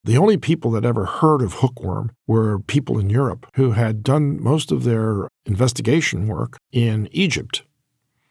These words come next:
And, uh, Arthur Loos was one of those people who was studying the life cycle of this now exotic worm. He was a student of, uh, some G-, German parasitologists,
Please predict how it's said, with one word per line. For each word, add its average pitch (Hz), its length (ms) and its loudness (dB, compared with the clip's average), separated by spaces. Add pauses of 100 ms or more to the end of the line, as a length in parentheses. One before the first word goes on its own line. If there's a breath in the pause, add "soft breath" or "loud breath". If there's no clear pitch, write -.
(380)
And, 110 520 0
uh, 107 40 -2
Arthur 123 480 0
Loos 123 500 0
was 110 180 -2
one 120 140 0
of 113 80 -2
those 101 180 -4
people - 540 -4 (200)
who 110 300 2
was 110 220 -2
studying 110 560 -2
the 113 80 -4
life 101 240 -2
cycle 113 500 -2
of 104 80 -6
this 104 320 -4
now 110 280 -2
exotic 90 560 -6
worm. 90 380 -4 (200)
He 107 100 0
was 101 220 -2
a 95 280 -6
student 120 540 0
of, 98 320 -4 (180)
uh, 117 60 -10
some 110 440 -4
G-, - 200 -10
German 98 680 -2
parasitologists, 135 1080 -2